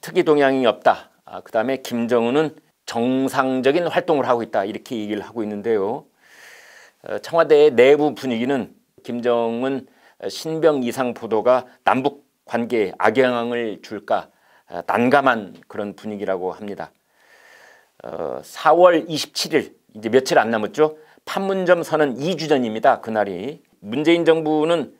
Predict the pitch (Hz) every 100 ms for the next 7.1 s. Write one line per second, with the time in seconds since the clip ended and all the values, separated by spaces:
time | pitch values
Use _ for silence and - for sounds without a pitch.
0 | _ _ - 151 165 151 - 147 - 151
1 | 143 120 90 _ _ 120 117 - - 123
2 | 151 147 135 120 - 123 120 135 135 123
3 | 160 165 - _ - 196 190 160 - 120
4 | 120 123 110 120 113 104 95 _ _ _
5 | - - 185 185 - 175 175 147 113 87
6 | _ _ _ _ - 120 - 165 156 127